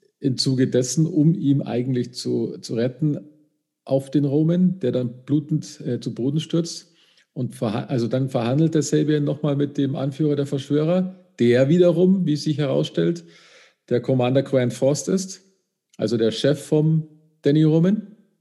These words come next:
Und er behauptet, also Sabian behauptet, die Beweise für die Tat gefunden zu haben und hält zwei Disketten in der Hand, <laughs> weil wir befinden uns ja im Jahr achtundneunzig,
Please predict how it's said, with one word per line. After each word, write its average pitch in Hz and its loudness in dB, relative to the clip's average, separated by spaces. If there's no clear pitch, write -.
Und 123 0
er 127 4
behauptet, 139 2
also 127 2
Sabian 156 6
behauptet, 131 0
die 120 -2
Beweise 110 0
für 135 0
die 139 0
Tat 135 -2
gefunden 143 -2
zu 147 -2
haben 143 0
und 127 0
hält 113 2
zwei 117 2
Disketten 127 -2
in 151 0
der 143 0
Hand, 175 -2
<laughs> - -8
weil 107 -4
wir 104 0
befinden 104 -4
uns 135 2
ja 117 2
im 95 -4
Jahr 110 -2
achtundneunzig, 120 -2